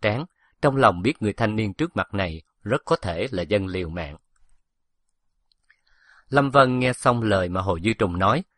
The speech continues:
không tiếp tục hỏi, chỉ là trong lòng đang nghĩ, "Hứa Sĩ này đang mua linh thạch, lại cần đến Hán Ngọc, người này rốt cuộc muốn dùng nó để làm gì?" Đúng là linh thạch có thể tu luyện, nhưng Hán Ngọc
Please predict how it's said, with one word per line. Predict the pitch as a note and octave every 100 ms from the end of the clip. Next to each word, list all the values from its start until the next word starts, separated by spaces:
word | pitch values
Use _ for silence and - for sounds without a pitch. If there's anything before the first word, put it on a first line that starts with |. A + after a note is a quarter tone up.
| _ _
không | - C#3+
tiếp | C3+ E3+
tục | - -
hỏi, | G2 F2 C#3 - _ _ _
chỉ | A#2 B2
là | C3+ G2+ F2 -
trong | A2
lòng | G#2+ F2
đang | A2+ G#2+
nghĩ, | F2+ F2 C#3+ _ _ _ _ _ _
"Hứa | E3 G#3
Sĩ | - G#2
này | C#3+ G2
đang | F2 A#2 A#2+
mua | C3 B2
linh | B2 B2
thạch, | G2 - _ _ _
lại | G2+ A#2
cần | - A2 F#2
đến | B2
Hán | C#3 D3 F#3
Ngọc, | G2+ - _ _ _ _
người | A#2 A2+
này | G#2 G2 F#2
rốt | D#3+ -
cuộc | G2 - _ -
muốn | C#3 G3
dùng | C3 F#2
nó | F#2+ G#2 E3
để | A#2+
làm | C3+ G#2+
gì?" | G2 G2+ G#2 _ _ _ _ _ _ _ _ _
Đúng | C#3+ E3 G3
là | G#2+
linh | G#2 B2
thạch | A2 - -
có | D#3+
thể | E3+ G#2
tu | - C3
luyện, | G#2+ F2 A#2+ - _ _ _ _ -
nhưng | A#2+ A#2+ A2+ A2 - _
Hán | - C#3+ G3+
Ngọc | C#3